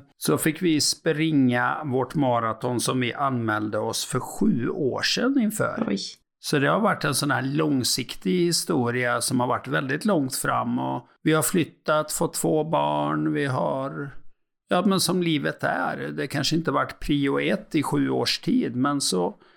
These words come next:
Speaker 1: För några veckor sedan var det plötsligt sju veckor kvar och då insåg vi, nu måste vi aktivt jobba för det här.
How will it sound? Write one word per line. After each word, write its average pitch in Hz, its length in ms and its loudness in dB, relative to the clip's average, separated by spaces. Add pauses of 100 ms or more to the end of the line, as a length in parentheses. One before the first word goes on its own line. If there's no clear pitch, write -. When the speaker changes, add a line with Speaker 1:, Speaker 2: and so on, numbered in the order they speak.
(240)
Speaker 1:
För 175 60 0
några 185 180 2
veckor 170 300 -2
sedan 135 220 0
var 139 100 2
det 139 60 0
plötsligt 135 340 0
sju 131 240 0
veckor 175 480 -2
kvar 120 340 -2
och 120 80 -6
då 147 100 -2
insåg 185 280 -2
vi, 123 120 -4
nu 117 140 -6
måste 156 300 -2
vi 127 260 -2
aktivt 139 720 -4
jobba 131 280 -2
för 143 200 -2
det 120 80 -6
här. 117 220 -6